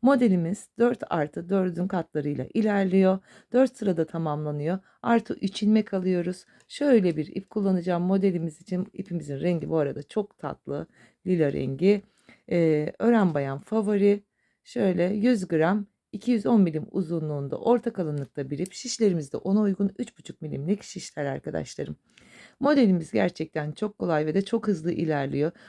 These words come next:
Örgümüze yeni başlayan arkadaşlarımızın da kolaylıkla yapabileceği bir model.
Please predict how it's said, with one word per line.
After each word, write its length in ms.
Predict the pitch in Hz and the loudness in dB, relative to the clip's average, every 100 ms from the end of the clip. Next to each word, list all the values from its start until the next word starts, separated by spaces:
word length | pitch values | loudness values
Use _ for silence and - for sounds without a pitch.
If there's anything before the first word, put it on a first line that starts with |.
| _ | _
Örgümüze 500 | 262 269 214 202 180 | 2 4 6 4 4
yeni 240 | 175 226 208 | 2 2 2
başlayan 340 | 170 - 156 | -2 -4 -6
arkadaşlarımızın 840 | 156 151 156 147 - 143 143 147 | -6 -8 -6 -8 -6 -8 -8 -8
da 60 | 143 | -8
kolaylıkla 540 | - 240 214 160 202 | -2 0 0 0 -2
yapabileceği 600 | 175 160 143 135 139 135 143 147 - | -2 -2 -2 -4 -4 -6 -6 -8 -6
bir 140 | 143 | -6
model. 340 | 135 135 - | -6 -6 -8